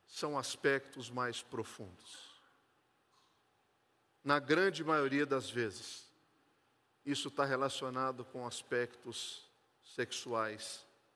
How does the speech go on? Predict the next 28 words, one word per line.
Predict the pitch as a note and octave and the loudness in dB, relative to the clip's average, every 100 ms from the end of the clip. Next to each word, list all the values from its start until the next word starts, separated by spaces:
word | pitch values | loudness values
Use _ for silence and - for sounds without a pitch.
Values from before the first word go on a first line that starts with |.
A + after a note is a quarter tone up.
| _ - | _ -8
da | A#2 | -6
vida. | F#2+ G2+ F2 F#2 - _ _ _ _ _ _ _ _ _ _ _ _ _ _ _ | -6 -10 -12 -18 -20 _ _ _ _ _ _ _ _ _ _ _ _ _ _ _
Sexo | - - F#3 F#3+ F#3 F3+ | -8 6 8 8 4 0
não | F#3 E3+ | 2 4
é | F3 | 6
apenas | D#3 E3 D#3 C#3 - | 4 2 2 0 0
físico, | - E3+ D3 A#2 - - - | -2 0 0 -4 -10 -18 -10
porque | B2 - D3+ D3 | -10 -2 2 2
se | C#3 - E3+ | 2 -2 0
isso | F#3+ - | 0 -4
fosse | - D#3+ E3+ - | -2 2 2 2
apenas | B2 - D3 B2 - | -2 0 0 0 -4
físico, | - F3+ C3+ A2 - F#2+ - - _ _ _ _ _ _ _ _ _ _ _ _ | 0 0 0 -6 -10 -16 -16 -20 _ _ _ _ _ _ _ _ _ _ _ _
por | C#3+ - | -6 6
que | F#3 | 6
que | - | 6
uma | F3+ E3+ | 4 4
criança, | F3 D#3 D#3 F3 D#3+ - B2+ | 6 8 8 6 2 0 -2
quando | - D3 C3+ C#3 | -2 -2 2 4
é | C#3 | 4
abusada | C3 B2+ A2 C3 C#3 A#2+ A2+ G#2+ | 2 -2 4 6 6 4 0 0
e | A#2 A2+ - | -4 -6 -4
quando | C3 B2 | 0 2
ela | A#2+ A2+ | 2 0
chega | - C#3 B2 A#2 | 0 0 0 -2
na | |
fase | A2 - C3 A2+ | -4 0 0 2
adulta, | A#2 G2 B2 C3+ B2 G#2 | -2 0 -2 -2 -4 -8